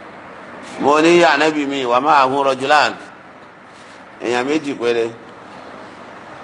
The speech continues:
A sì rá nà-, Ọlọ́run ó sì rá nàbí mi tó ṣe pé وليس معه أحد. Kò sẹ́ni kan pẹ̀lú ẹ̀. Ṣé ànábì yẹn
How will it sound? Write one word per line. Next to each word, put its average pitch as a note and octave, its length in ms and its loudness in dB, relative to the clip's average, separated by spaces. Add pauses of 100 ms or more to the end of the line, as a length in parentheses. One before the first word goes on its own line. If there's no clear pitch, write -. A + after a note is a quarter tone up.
(140)
A C#3 120 2
sì C#3 100 -2
rá D#3 200 4
nà-, D#3 160 2
Ọlọ́run D#3+ 440 2
ó F#3+ 100 -2
sì E3+ 120 -4
rá C#3+ 240 2
nàbí C#3 240 -2
mi C3+ 140 -6
tó B2 80 -6
ṣe B2 160 -6
pé C3+ 60 -4
وليس B2+ 420 0
معه A2+ 480 -2 (920)
أحد. G2 400 -2 (640)
Kò F#2+ 80 -10
sẹ́ni B2+ 260 2 (120)
kan G2 120 -2
pẹ̀lú F2+ 300 -4
ẹ̀. F2+ 140 0 (1080)
Ṣé E3+ 180 4
ànábì D#3 420 2
yẹn C3 260 0